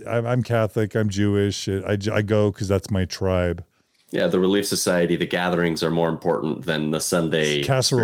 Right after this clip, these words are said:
Speaker 2: spirituality.
Speaker 1: casserole
Speaker 2: Yeah.
Speaker 1: Mormons, right? And then spiritually independent, those are the progressives that are literally getting their spiritual nourishment, nourishment externally. And that's
Speaker 2: Mm-hmm.
Speaker 1: gotta be, I'm guessing, the most at-risk group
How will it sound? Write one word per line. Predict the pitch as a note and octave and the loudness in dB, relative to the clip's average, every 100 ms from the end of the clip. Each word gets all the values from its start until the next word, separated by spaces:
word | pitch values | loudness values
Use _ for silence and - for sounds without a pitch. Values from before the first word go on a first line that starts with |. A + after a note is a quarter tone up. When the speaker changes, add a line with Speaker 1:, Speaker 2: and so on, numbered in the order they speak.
| G#2 | 2
Speaker 2:
spirituality. | F2 D2+ D2 C2 C2 | 2 0 -2 -4 -8
Speaker 1:
casserole | - B2+ A#2+ B2 G#2+ G2 | -2 0 0 2 2 2
Speaker 2:
Yeah. | |
Speaker 1:
Mormons, | G2 F#2+ F2+ E2 E2 | 0 0 -2 -4 -4
right? | F2 F#2 F2+ _ _ _ _ _ | -2 -2 -6 _ _ _ _ _
And | C3 | -2
then | D#3 C#3+ | 0 0
spiritually | - F3 C#3 D#3+ | 0 -2 0 0
independent, | C#3+ A#2 - E3 C#3 G#2 G2 | 2 0 0 0 0 -2 0
those | C#3 C#3+ | 0 2
are | |
the | B2+ G#2+ | 0 0
progressives | A2 G2 A2+ - G2+ F2+ | 0 2 0 0 -4 -2
that | G#2 | 0
are | G2+ | 0
literally | G2+ A#2+ C3+ C3+ A#2 G#2+ | 2 2 2 2 2 2
getting | A#2 A2 G2+ | 0 2 2
their | G2 | 0
spiritual | - - A2 G2+ - G#2 | -2 0 0 0 -2 -2
nourishment, | F#2+ G2+ G2 - F#2+ F2 - - - - | 0 0 0 -2 -4 -4 -8 -20 -20 -6
nourishment | A#2 A2 G2+ G2+ F#2+ | 2 2 2 -2 -2
externally. | F#2+ F#2+ - G#2+ G#2 F2 E2 D#2+ _ _ _ - | -2 -2 0 2 2 2 -2 -6 _ _ _ -8
And | A#2 | -2
that's | C#3+ - | -2 0
Speaker 2:
Mm-hmm. | |
Speaker 1:
gotta | C3 A2+ | 0 0
be, | G2+ G#2+ | 2 2
I'm | G#2 G#2 | 2 0
guessing, | G#2+ - G2 F2+ | -2 0 -2 0
the | |
most | F#2 F#2 - | 0 -2 0
at-risk | G2 E2 F#2 - - | -2 0 -2 -2 -4
group | F2+ E2+ | -2 -2